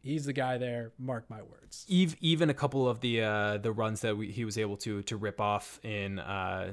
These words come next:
Speaker 2: two thousand and nineteen, just this past season, uh,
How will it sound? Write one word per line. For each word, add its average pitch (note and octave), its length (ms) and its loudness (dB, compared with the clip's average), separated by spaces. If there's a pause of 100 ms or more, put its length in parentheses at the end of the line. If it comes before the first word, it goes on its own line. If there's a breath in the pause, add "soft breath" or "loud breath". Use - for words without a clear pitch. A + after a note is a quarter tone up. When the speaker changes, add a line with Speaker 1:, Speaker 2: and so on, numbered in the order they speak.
(160)
Speaker 2:
two B2+ 160 -2
thousand G#2 540 -2
and G#2 180 -6
nineteen, F#2+ 460 -2
just G#2+ 200 -6
this A2+ 100 -4
past G2 260 -2
season, F2+ 380 -4 (340 loud breath)
uh, G2 280 2